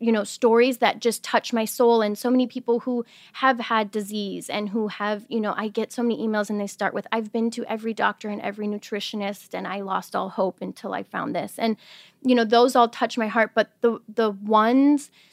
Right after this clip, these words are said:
that really stick out to me, honestly, are the girls who, you know, have had eating disorders and have had a fear around food and have not nourished their bodies in years, um, because that's really hard to go from not eating food to eating food. That is rough, and it's rough on your body,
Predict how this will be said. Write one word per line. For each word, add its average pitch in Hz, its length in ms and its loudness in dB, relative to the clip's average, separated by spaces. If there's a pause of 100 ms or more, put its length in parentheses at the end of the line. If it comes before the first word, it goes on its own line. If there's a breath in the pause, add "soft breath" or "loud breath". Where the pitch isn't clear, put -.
(140)
that 202 200 4
really 226 240 2
stick 247 300 -2
out 202 160 0
to - 140 -4
me, 247 160 2
honestly, 226 480 0
are 208 160 -2
the 214 240 -6
girls 214 420 -4 (140)
who, 220 320 0 (340 soft breath)
you 240 80 -4
know, 208 100 0
have 196 80 -6
had 196 420 0 (360)
eating 220 320 0
disorders 220 800 0
and 208 260 -2
have 202 160 -6
had 202 200 -4
a 170 40 -6
fear 214 420 0 (100)
around 247 320 2
food 302 340 0
and 196 140 -6
have 202 240 -4
not 196 240 -6
nourished 202 420 -4
their 208 120 -4
bodies 196 420 -4
in 202 220 -4
years, 208 520 0 (400 loud breath)
um, 208 280 4
because 254 320 0
that's 254 240 0
really 240 240 0
hard 214 280 0
to - 80 -10
go 214 180 0
from 214 200 -4
not 202 220 -2
eating 196 240 -4
food 190 240 -6
to - 120 -20
eating 190 280 -8
food. 185 340 -2
That 190 180 0
is 196 240 -6
rough, 185 360 -2
and 208 120 -2
it's 196 160 -8
rough 190 200 -12
on 196 100 -4
your 190 80 -6
body, 190 560 0